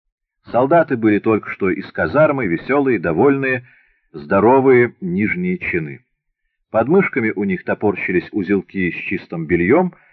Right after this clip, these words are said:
и шелестели от молодецких взмахов рук плоские серебристые веники. Солдаты шли в баню и радовались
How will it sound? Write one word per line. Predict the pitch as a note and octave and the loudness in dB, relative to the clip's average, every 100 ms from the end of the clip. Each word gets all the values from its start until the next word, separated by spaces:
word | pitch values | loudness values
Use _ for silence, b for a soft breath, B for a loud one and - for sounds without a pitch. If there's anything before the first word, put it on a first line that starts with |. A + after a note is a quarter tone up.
| b - | b -4
и | F3 | -2
шелестели | E3+ E3 D3 - D#3 F3 E3+ D3+ | 2 2 2 2 4 6 6 2
от | B2+ B2 | -6 -6
молодецких | B2+ B2+ C3+ C3+ - A#2 | -4 -2 -2 -4 -6 -8
взмахов | F2+ F2 A2+ A#2 G#2+ - | -6 -4 -2 -2 -4 -6
рук | G2 D#3+ - b b - | -2 -2 -4 b b -6
плоские | F#2 C3+ C3 _ A#2+ A2+ - | -2 -2 -4 _ 0 2 0
серебристые | - F#2+ E2+ F#2+ - F2 E2+ | -4 -4 -2 -4 -6 -6 -2
веники. | D#2+ C#2 _ _ _ _ _ _ _ _ | -2 -4 _ _ _ _ _ _ _ _
Солдаты | - F#2 G2 G2 F#2 | -6 -4 -2 -4 -6
шли | - E2+ | -6 -6
в | C#2+ | -6
баню | C#2+ A#2+ E3 F3+ b b b - | -2 0 0 -4 b b b -6
и | F2 | -2
радовались | F2 D2 D2+ D2 | -2 -4 -6 -8